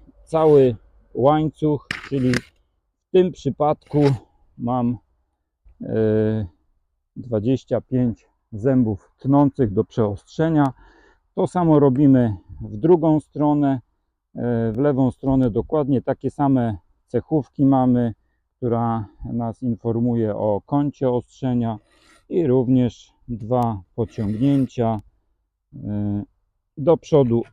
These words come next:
dociskamy, do tyłu ujmujemy i takie czynności powtarzamy. W momencie, kiedy skończyliśmy proces ostrzenia zęba tnącego,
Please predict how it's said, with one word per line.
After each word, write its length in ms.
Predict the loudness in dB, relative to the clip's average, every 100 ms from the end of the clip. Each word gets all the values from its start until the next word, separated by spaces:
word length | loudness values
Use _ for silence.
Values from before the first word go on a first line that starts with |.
| _ -10
dociskamy, 1040 | 2 2 2 -4 -10 -2 0 2 2 0 -4 -20 _ _ -8
do 140 | -8
tyłu 500 | -2 2 2 2 2
ujmujemy 680 | 0 2 0 -4 -8 -12 -16 -20 _ _ _
i 100 | -12
takie 280 | -8 -8 -8
czynności 680 | -8 -2 0 0 -4 -10 -12 _ _ _ _
powtarzamy. 640 | -4 -4 -4 -10 -8 -10 -12 -14 -16 -20 _ _ _ _ _ -20 -20 _
W 40 | 2
momencie, 640 | 4 6 6 4 4 0 -8 -16 -16 -14 0
kiedy 460 | 0 4 4 4 -2 -14 -20 -16
skończyliśmy 640 | -2 0 2 2 2 2 2
proces 520 | 6 4 4 -2 -4
ostrzenia 640 | -8 -8 -4 0 2 2
zęba 360 | 2 2 4 2
tnącego, 880 | 2 0 0 0 0 2 2 0